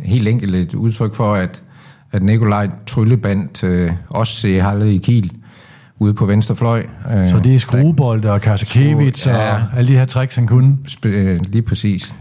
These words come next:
Speaker 1: Der
Speaker 2: Nej.
Speaker 1: gik ikke lang tid, før han fik det.
Speaker 2: Et resultat af, af det der legebarn, han også bliver beskrevet som i
Speaker 1: Mhm,
Speaker 2: bogen.
Speaker 1: præcis.
Speaker 2: Bogen hedder som end, øh, bare Nikolaj. Lige om lidt, så gælder det så V M i herrehåndbold, der begynder i næste uge, lørdag.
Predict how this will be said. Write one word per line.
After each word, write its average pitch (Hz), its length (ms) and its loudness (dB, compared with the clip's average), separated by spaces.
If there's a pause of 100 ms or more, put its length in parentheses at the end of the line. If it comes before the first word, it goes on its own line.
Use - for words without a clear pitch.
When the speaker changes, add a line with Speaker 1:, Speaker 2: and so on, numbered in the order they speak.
Speaker 1:
Der 110 60 2
Speaker 2:
Nej. 110 120 2
Speaker 1:
gik 117 100 2
ikke 113 140 -2
lang 104 200 0
tid, 101 160 -2
før 101 140 -2
han 87 140 0
fik - 220 -4
det. 95 140 -2 (220)
Speaker 2:
Et 104 140 2
resultat 107 600 0
af, 90 240 0 (800)
af 110 100 0
det 113 120 2
der 120 140 2
legebarn, 104 640 0
han 95 180 0
også 101 180 0
bliver 98 160 0
beskrevet 95 480 0
som 101 140 2
i - 20 2
Speaker 1:
Mhm, 101 100 2
Speaker 2:
bogen. 101 320 2 (240)
Speaker 1:
præcis. 107 400 -8 (440)
Speaker 2:
Bogen 143 220 2
hedder 131 300 4
som 104 200 0
end, 117 140 0 (100)
øh, 92 200 -4
bare 95 240 -2
Nikolaj. 113 540 0 (100)
Lige 123 220 4
om 131 80 2
lidt, 117 220 0
så 120 160 -2
gælder 117 280 0
det 90 160 -2
så 104 280 0
V 110 300 2
M 107 60 2
i 98 40 2
herrehåndbold, 92 640 0
der 87 100 -4
begynder 113 380 0
i 98 60 0
næste 104 420 0
uge, 92 300 -2
lørdag. 104 360 0